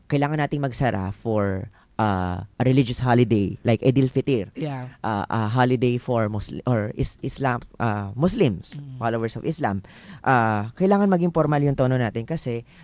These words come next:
Speaker 1: ah, religious, religious
Speaker 2: Yeah.
Speaker 1: related ito.
Speaker 2: Mm-mm.
Speaker 1: Religion related celebration ito. Pwede naman tayong mag-informal tone, depende na rin sa mga kaso.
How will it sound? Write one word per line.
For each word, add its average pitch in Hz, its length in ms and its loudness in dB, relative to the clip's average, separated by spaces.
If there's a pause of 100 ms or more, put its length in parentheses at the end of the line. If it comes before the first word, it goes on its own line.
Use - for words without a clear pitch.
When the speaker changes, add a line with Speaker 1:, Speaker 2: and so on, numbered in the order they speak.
(140)
Speaker 1:
ah, 113 340 0
religious, 139 380 0
religious 139 560 -2
Speaker 2:
Yeah. 131 100 -2
Speaker 1:
related 127 460 2
ito. 101 260 -4
Speaker 2:
Mm-mm. 85 220 -2
Speaker 1:
Religion 131 340 -2
related 147 380 -2
celebration 107 540 -4
ito. 101 340 -4 (300)
Pwede 202 260 6
naman 262 260 2
tayong 214 380 2
mag-informal 175 880 2
tone, 139 400 2
depende 120 480 0
na 131 80 -2
rin 127 180 -2
sa 123 180 -4
mga 104 260 -2
kaso. 139 500 -2